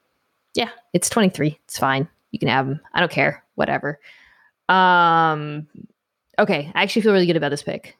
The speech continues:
I'm at twenty-four. I'm gonna take the Commanders here. So, uh,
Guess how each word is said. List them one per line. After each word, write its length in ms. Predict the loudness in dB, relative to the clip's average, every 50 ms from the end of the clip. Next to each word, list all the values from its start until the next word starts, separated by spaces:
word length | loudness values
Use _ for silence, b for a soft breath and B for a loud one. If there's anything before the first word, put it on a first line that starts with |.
| _ _ -4
I'm 120 | -2 0
at 80 | 0 0
twenty-four. 440 | 2 0 0 2 2 2 2 2 2
I'm 100 | 4 4
gonna 120 | 4 4
take 140 | 2 0 -4
the 60 | -4 -2
Commanders 500 | 0 0 0 2 0 -2 -4 -6 -6 -8
here. 260 | -8 -8 -10 -10 -12 _ _ _ _ _ _ _ b b b b b b b b
So, 580 | -8 -2 0 2 4 4 4 2 2 0 -4 -2 0
uh, 480 | 2 2 4 4 4 2 2 0 -2